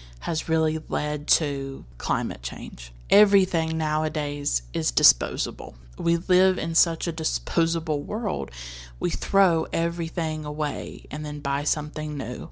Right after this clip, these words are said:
It's all about the new thing. And I think one of the worst, uh, things is technology in that way.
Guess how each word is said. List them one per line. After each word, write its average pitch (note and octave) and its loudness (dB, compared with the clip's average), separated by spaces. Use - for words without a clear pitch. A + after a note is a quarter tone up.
It's - -8
all F#3 8
about F#3 6
the E3+ 4
new D#3+ 2
thing. D#3+ 2
And E3 0
I E3+ 4
think F3+ 0
one F3 2
of D#3+ 2
the D#3 4
worst, E3 4
uh, C#3+ -4
things D3+ 0
is - 0
technology D#3 0
in D3+ -2
that B2+ -4
way. C3 -4